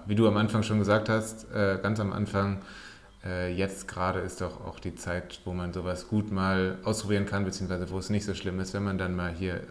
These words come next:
Einheit bisschen wild rumvertauscht und, ähm,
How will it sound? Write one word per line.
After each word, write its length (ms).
Einheit 320
bisschen 320
wild 260
rumvertauscht 840
und, 320
ähm, 540